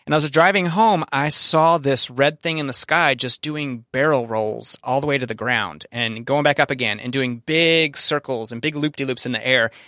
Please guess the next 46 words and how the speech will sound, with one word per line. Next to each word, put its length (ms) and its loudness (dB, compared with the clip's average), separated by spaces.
And 120 0
it 60 2
happened 300 2
to 80 -2
turn 180 0
out 120 0
to 40 -14
be 80 0
one 220 0
of 80 -4
the 80 -12
pilots 380 2
practicing 500 -2
for 220 0
that, 280 2
the 60 -4
next 260 0
few 160 -4
days 380 -2
of 140 -8
the 140 -8
air 120 0
show. 320 -2
And 140 -2
it 120 -8
just 440 4
made 180 0
my 180 0
heart 540 -2
beat 240 -2
so 180 2
much 180 -2
faster. 360 0
It, 80 -8
like, 220 -2
it 140 -8
brought 180 2
me 80 0
alive. 480 4
There 100 0
has 160 0
always 260 2
been 140 -2
something 400 -2
about, 720 2
um, 420 -6